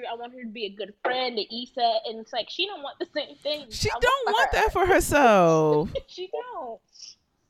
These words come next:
Speaker 1: It's
Speaker 2: Issa
Speaker 1: sad.
Speaker 2: invited sis to brunch. Like, you know, just try to
Speaker 1: Yeah.
Speaker 2: extend the olive branch to her. And then Molly got an attitude the whole time. Like, Issa had to go in and try and hug her. Molly was all dry. Like, Issa's trying to strike up conversation.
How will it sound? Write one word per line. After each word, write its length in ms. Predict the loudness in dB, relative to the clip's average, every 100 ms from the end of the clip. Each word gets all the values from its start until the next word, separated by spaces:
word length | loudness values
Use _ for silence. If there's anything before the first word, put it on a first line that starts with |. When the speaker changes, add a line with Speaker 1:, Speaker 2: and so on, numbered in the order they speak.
| _ _ _ _ _ _ -4
Speaker 1:
It's 220 | 0 2 4
Speaker 2:
Issa 100 | 4
Speaker 1:
sad. 180 | 4
Speaker 2:
invited 600 | 2 -2 -2 -2 -2 -4
sis 340 | -8 -6 -6 -6
to 120 | -10
brunch. 520 | -4 -2 -2 -2 -4
Like, 200 | -6 -6 -8 _ _ _
you 160 | -6
know, 460 | -2 0 0 0 -2
just 240 | -4 -12 -8
try 160 | -6
to 220 | -2 -4 -4
Speaker 1:
Yeah. 180 | -10 -4
Speaker 2:
extend 420 | -4 -2 -4 -4
the 60 | -4
olive 320 | -2 -2 -4
branch 320 | -6 -2 -2 -2
to 120 | -2
her. 400 | 0 0 -2 -6 -12 -6
And 140 | -4 -2
then 460 | -2 -2 -4 -6 -12 _ -8
Molly 340 | 0 0 2
got 180 | 2 4
an 120 | 4
attitude 420 | 4 2 2 0 2
the 120 | 2
whole 240 | 4 4
time. 300 | 4 2 0
Like, 120 | -2 0
Issa 240 | 0 2
had 120 | 0
to 60 | 2
go 260 | 4 4
in 40 | 4
and 60 | 0
try 180 | 0 0
and 80 |
hug 320 | 0 2 2 2
her. 480 | 0 2 0 -2 -8 -14 -2
Molly 300 | 2 4 2
was 160 | 2
all 220 | 4 4 2
dry. 540 | -2 0 2 2 2
Like, 180 | 2 0
Issa's 260 | -2 -4 -2
trying 180 | -2
to 60 | -2
strike 320 | -2 0 0
up 120 | -2
conversation. 1160 | -2 -2 -2 -4 -6 -4 -4 -2 0 0 -2 -4